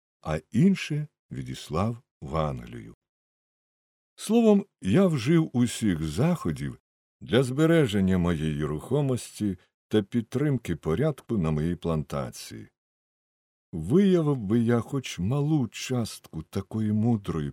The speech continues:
передбачливості в питанні про власну вигоду, склав би я також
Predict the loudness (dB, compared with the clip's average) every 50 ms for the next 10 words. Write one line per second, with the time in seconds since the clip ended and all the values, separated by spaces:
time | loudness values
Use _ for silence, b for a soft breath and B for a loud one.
0 | -8 _ -4 -4 -4 -4 -6 -6 -6 -4 -4 -4 -4 -8 -10 -10 -10 -10 -10 -12
1 | -16 -16 -18 -18 -18 -18 -18 _ _ B B B B B -6 -2 -2 -2 0 2
2 | 2 2 4 4 2 0 -2 -4 -6 -6 -4 -4 -4 -4 -4 -4 -6 -8 -8 -6
3 | -4 -4 -4 -2 0 0 0 -2 -4 -8 -10 -10 -10 -12 -14 _ _ _ _ _
4 | _ _ _ _ _ _ _ _ _ _ _ -14 -12 -12 -10 -6 -2 2 2 4
5 | 2 2 0 0 0 0 0 0 0 -4 -4 -4 -2 -4 -4 -4 -6 -8